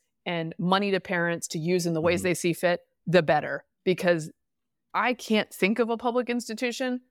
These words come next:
Speaker 1: that has failed more obviously and more detrimentally than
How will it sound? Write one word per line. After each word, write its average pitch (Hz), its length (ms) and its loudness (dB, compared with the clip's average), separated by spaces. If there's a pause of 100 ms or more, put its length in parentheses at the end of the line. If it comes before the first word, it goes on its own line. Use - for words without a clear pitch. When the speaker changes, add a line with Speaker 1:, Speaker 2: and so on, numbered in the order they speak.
(140)
Speaker 1:
that 190 160 2
has 180 260 2
failed 185 360 4
more 180 260 4
obviously 196 720 0
and 170 200 -4
more 175 360 -2 (300)
detrimentally 185 920 0 (600)
than 170 400 4